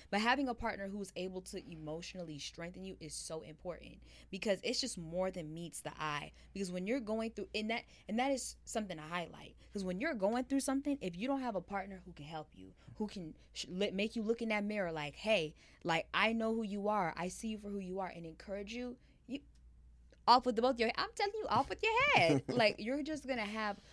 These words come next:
Speaker 1: a hard time.
Speaker 2: Right.
Speaker 1: Like, sometimes you can have two people in a relationship, and then the other person, you know, does something, you know, harms themselves, and the other person's like, "I never knew."
Speaker 2: Yeah.
Speaker 1: Well, yeah, you didn't know. He was suffering inside. You, you really couldn't see it.
Speaker 2: Mm.
Speaker 1: Granted,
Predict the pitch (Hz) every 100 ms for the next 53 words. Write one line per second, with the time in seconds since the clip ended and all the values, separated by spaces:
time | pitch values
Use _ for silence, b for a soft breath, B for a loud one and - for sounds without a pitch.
0 | B 180 175 226 208 185 262 208 147 -
1 | 226 202 127 180 220 285 294 240 247 214
2 | 180 - 233 240 220 - 196 180 180 226
3 | - 175 165 156 - B B - 202 202
4 | 190 185 180 b b - 233 247 247 208
5 | - 190 175 - 185 175 156 185 277 -
6 | 165 156 151 165 190 180 175 151 160 220
7 | 262 220 175 - 151 151 B - 202 240
8 | 254 233 - 226 247 247 240 233 220 254
9 | 269 185 - B B - 214 220 190 202
10 | 339 381 226 190 170 160 165 294 370 b
11 | b 247 254 - 302 320 294 269 240 285
12 | 311 220 214 208 208 277 320 - 285 233
13 | - 277 320 - - 175 180 226